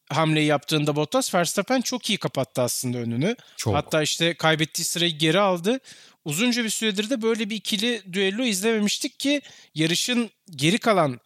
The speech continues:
Speaker 1: bölümünde bundan da daha sert bir düello izledik. Ona da birazdan geleceğiz.
Speaker 2: Yani Max Verstappen'in bitik lastiklerle gerçekten dışarıdan bakıldığında rahatlıkla tutunmasının azaldığını gördüğünüz arka lastiklerle birlikte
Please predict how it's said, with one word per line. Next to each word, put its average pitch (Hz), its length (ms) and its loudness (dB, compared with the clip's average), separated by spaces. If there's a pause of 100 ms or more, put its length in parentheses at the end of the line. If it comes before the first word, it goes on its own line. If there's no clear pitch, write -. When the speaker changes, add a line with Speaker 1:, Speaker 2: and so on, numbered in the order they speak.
Speaker 1:
bölümünde 160 680 2
bundan 185 340 4
da 175 120 2
daha 139 160 4
sert 139 320 -2
bir 131 100 -8
düello 131 240 -4
izledik. 143 320 -4
Ona 175 140 2
da 196 120 0
birazdan 127 380 -2
geleceğiz. 110 460 -8 (440)
Speaker 2:
Yani 98 400 0 (380)
Max 87 380 -2
Verstappen'in 117 840 0
bitik - 320 -6
lastiklerle 87 920 0
gerçekten 98 680 0
dışarıdan 101 580 2
bakıldığında 104 600 2
rahatlıkla 107 760 -2
tutunmasının 104 640 0
azaldığını 101 520 2
gördüğünüz 87 500 0
arka 87 300 2
lastiklerle 92 680 0
birlikte 87 460 -2